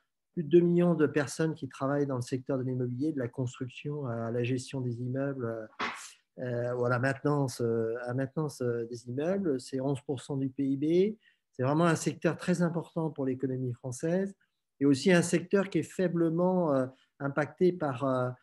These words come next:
euh, l'exportation et même qui est très localisé, donc est lo-, localisable, donc avec des, un gisement d'emploi, euh, très important. Et en même temps,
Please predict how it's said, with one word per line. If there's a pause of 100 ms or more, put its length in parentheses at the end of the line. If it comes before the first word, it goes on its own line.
(380)
euh, (640)
l'exportation
et
même
qui
est
très
localisé,
donc
est
lo-,
localisable,
donc
avec
des, (540)
un
gisement
d'emploi,
euh,
très
important. (240)
Et
en
même
temps,